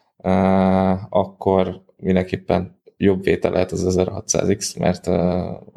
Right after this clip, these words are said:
ugye ez is képes, ö, hat magon végrehajtani, ahogy a nyolc magos is, és sokkal olcsóbb, ö, gyakorlatilag fél áron van a, a processzor. Ö,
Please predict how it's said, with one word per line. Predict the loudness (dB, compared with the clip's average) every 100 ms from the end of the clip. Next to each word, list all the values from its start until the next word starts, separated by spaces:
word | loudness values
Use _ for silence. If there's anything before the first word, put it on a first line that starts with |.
| -20 _
ugye | -6 -6 -6 _ _ -2
ez | 0
is | 0 -4
képes, | -2 -2 0 -4 -6 -14 -16
ö, | -8 -6 -6 -2
hat | -2 0
magon | -2 2
végrehajtani, | 2 4 2 2 0 0
ahogy | 0 0 0 0
a |
nyolc | 0 0 0
magos | -2 -2 -4
is, | -8 _ -20 -20 -20 -20 -20 -20 -20 -20 -20 _
és | 0 2 2 2
sokkal | 0 2 2
olcsóbb, | 2 2 0 0 -4 -4
ö, | -2 -2
gyakorlatilag | -2 -2 -2 -4 -2 -4
fél | -4 0 2 0 -2
áron | -2 0 2 0
van | 0 0
a, | -2 -4 -12 _ _
a | -20
processzor. | _ -6 0 -2 2 2 2 -4 _ _ _ _ _
Ö, | _